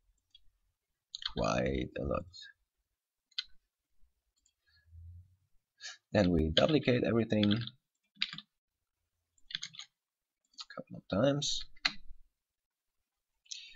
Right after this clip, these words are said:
We have enough space here. All right, so we select the camera next, uh, clear rotation location on the camera, and, uh, grab it on Z a little bit.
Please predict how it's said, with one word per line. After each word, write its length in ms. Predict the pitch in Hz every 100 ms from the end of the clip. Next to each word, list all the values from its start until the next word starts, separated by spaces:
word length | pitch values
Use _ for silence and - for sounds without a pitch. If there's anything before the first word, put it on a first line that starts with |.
| - - -
We 80 |
have 100 | 80
enough 220 | 80 82 85
space 460 | - 110 135 135
here. 340 | - 123 120 131 127 _ _ _ _ _ _ _ -
All 80 | 57
right, 300 | 76 95 120
so 320 | - 90 85 -
we 80 | 95
select 320 | - 101 98
the 60 | 101
camera 340 | 151 143 135
next, 520 | 127 127 - - - - - - -
uh, 160 | 98 98 98
clear 200 | 107 98
rotation 580 | 95 107 95 98 90
location 720 | 78 78 127 139 - 123 120 -
on 220 | 101 98 - - -
the 80 | -
camera, 540 | - 104 104 98 90 - - _ - - - - - - - - -
and, 400 | 87 90 87 87
uh, 260 | 92 92 87 - _ _ _ - _ -
grab 220 | 76 76
it 80 | -
on 200 | 67 87
Z 400 | 101 127 120 104 - -
a 60 |
little 240 | 98 98 95
bit. 200 | 87